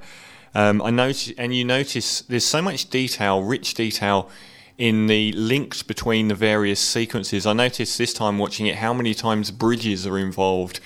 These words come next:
Halle Berry, I think, falls off of at least two bridges in very different manners. Um, I think it's gotten a great deal of sense of fun, and it's incredibly fast and dynamic. It continually flips from one thing to another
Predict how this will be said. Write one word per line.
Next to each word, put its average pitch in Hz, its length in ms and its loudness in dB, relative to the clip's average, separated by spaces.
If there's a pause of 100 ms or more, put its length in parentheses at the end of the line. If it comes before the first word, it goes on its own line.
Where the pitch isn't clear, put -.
(260)
Halle 135 260 4
Berry, 117 260 2
I 107 60 2
think, 107 220 -8
falls 110 260 -4
off 110 140 -2
of 104 120 -6
at 104 80 0
least 127 380 -2
two 156 260 2
bridges 104 520 0 (480)
in 113 120 4
very 135 380 4
different 110 320 -4
manners. 101 500 0 (440)
Um, 104 440 4 (1200)
I 127 80 6
think 208 260 2
it's - 100 -2
gotten 123 220 -4
a 120 40 -2
great 131 340 -2
deal 156 180 2
of 123 80 -2
sense 120 320 -2
of 101 60 -8
fun, 117 260 0
and 107 100 2
it's 104 160 -2
incredibly 165 560 0
fast 123 480 0
and 110 140 -2
dynamic. 107 680 0 (440)
It 123 160 -4
continually 147 720 0
flips - 500 -2
from 110 260 -2
one 139 240 2
thing 127 280 -6
to 113 160 -2
another 110 420 2